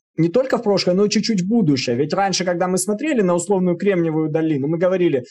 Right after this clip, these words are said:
мы немножко заглянули в будущее, там сейчас, через полгода это будет у нас, я это перетащил, я немножко впереди. Э, понятно, что сейчас такая, наверное, логика не совсем работает, но есть ли такие там места, точки, куда мы можем посмотреть,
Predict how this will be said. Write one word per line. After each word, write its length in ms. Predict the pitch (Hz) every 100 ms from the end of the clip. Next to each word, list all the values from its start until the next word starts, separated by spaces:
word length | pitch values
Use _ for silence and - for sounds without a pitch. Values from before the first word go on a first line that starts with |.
| -
мы 100 | 240
немножко 480 | 247 247 254 277 269
заглянули 540 | 214 220 220 226 220 214
в 80 |
будущее, 560 | 196 214 147 139 151 143
там 500 | 143 196 180 170 170
сейчас, 560 | 156 240 - 294 311 -
через 260 | 220 196
полгода 440 | 185 190 190 185 180
это 160 | 180
будет 320 | 175 180 180
у 60 | 208
нас, 260 | 262 277 - - -
я 200 | 180 190
это 160 | 185
перетащил, 680 | 180 190 185 208 190 294 294
я 180 | 214 196
немножко 460 | 202 185 185 185 185
впереди. 640 | - 170 165 113 98 - _ _ _ -
Э, 220 | 147 151
понятно, 380 | 190 220 226 190
что 160 | 185 180
сейчас 360 | 180 190 202
такая, 340 | 170 - 165 160
наверное, 280 | 160 160
логика 360 | 170 175 151 160
не 100 | 160
совсем 360 | 170 147 - 160
работает, 600 | 165 233 311 160 120 - - -
но 200 | 190 175
есть 460 | 165 226 220 196 165
ли 100 | 160
такие 460 | 170 170 175 151
там 200 | - 139 165
места, 640 | 214 - 156 156 143 131
точки, 400 | 180 170 160 -
куда 240 | 123 165 160
мы 120 | 160
можем 280 | 165 165 156
посмотреть, 500 | 160 208 202 247